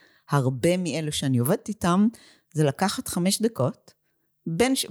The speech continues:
כאילו, רק מפגישה לפגישה, לנסות את זה פעמיים. לקחת חמש דקות, לשבת במקום נוח,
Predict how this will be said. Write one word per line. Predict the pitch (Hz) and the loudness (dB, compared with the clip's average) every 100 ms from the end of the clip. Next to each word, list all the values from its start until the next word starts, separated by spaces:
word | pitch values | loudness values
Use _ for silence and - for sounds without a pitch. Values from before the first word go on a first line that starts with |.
| 214 - - | -10 -10 -2
כאילו, | 226 220 233 | 0 0 0
רק | 285 - | -4 -2
מפגישה | 254 254 202 208 226 | -2 0 -2 2 2
לפגישה, | 220 190 190 - 165 | 2 0 -2 2 4
לנסות | 160 151 - 233 | 2 2 0 0
את | 233 | 0
זה | 190 | -2
פעמיים. | - 156 147 147 101 - _ - - _ _ - | 0 -2 -2 -6 -8 -10 _ -20 -20 _ _ -12
לקחת | 160 214 262 - | -4 -2 -2 -4
חמש | 196 214 269 | -2 -2 -2
דקות, | 269 - 208 - _ _ _ _ _ | -4 -4 -6 -8 _ _ _ _ _
לשבת | 170 160 - 185 196 196 - - - _ | -4 0 2 0 -2 -6 -10 -10 -12 _
במקום | - 156 165 151 151 - 175 | -8 0 2 2 -2 -2 0
נוח, | 160 156 240 - - | 2 2 2 -2 -8